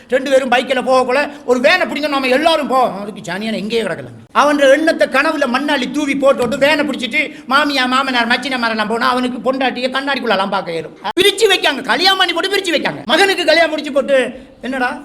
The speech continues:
எங்க போறாய்? என்ன செய்றாய்?" கல்யாணம் முடிச்சு கொடுத்து அவனை சுதந்திரமா வாழ, பறவைய அந்த தாயி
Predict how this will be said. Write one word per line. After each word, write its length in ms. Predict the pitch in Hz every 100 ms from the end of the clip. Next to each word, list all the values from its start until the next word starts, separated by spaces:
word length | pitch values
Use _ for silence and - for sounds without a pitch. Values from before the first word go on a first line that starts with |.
| -
எங்க 180 | 220 262
போறாய்? 240 | 220 143 -
என்ன 180 | 226 277
செய்றாய்?" 340 | 240 175 135 - - -
கல்யாணம் 280 | 185 262
முடிச்சு 140 | 214 -
கொடுத்து 160 | -
அவனை 200 | 226 214
சுதந்திரமா 560 | 208 233 269 254 196 180
வாழ, 280 | 180 202 196 - - - _
பறவைய 760 | 226 285 311 285 220 180 220 262 - - -
அந்த 260 | 196 214 220
தாயி 720 | 233 262 277 214 226 277 277